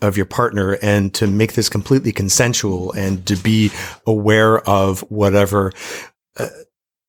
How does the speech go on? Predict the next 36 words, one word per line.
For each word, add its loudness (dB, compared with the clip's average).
uncomfortable 0
things 0
may 2
cause 0
people -4
to -6
want -6
to -2
safe 0
out 2
of 0
this. -8
Because, 2
uh, -2
you 0
know, 4
I, 0
I -2
grew 2
up -4
a-, -4
as -6
a -8
Catholic -4
and 2
I 4
was, -4
um, -4
uh, 0
I'm, 2
I'm 2
a, 2
uh, 0
an -4
abuse 0
survivor. 2